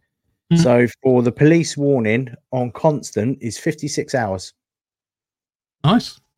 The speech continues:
Speaker 2: Um, and it is I P sixty-six rated. Um,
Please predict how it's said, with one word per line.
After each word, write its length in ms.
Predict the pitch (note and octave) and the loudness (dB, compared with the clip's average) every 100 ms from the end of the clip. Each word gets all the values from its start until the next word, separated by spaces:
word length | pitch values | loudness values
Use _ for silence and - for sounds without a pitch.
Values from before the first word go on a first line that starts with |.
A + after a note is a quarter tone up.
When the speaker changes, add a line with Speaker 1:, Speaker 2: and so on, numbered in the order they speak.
| _ _ - A#2 | _ _ -10 0
Speaker 2:
Um, 340 | A2+ A2+ A2 | 2 2 0
and 140 | B2 B2 | -2 -2
it 60 | |
is 120 | A#2+ - | -4 -4
I 140 | C3+ | -4
P 220 | C3+ C#3 B2 | -2 -4 -6
sixty-six 880 | - E3 - A2+ - - - - - | -8 -12 -12 -12 -8 -10 -10 -14 -12
rated. 500 | E2+ C#2 - D#2 - _ _ _ _ _ _ _ _ _ _ _ _ _ _ _ _ _ _ _ _ G#2 | -12 -12 -10 -12 -14 _ _ _ _ _ _ _ _ _ _ _ _ _ _ _ _ _ _ _ _ -4
Um, 480 | G#2+ G#2 G#2 G#2 | 0 0 0 -4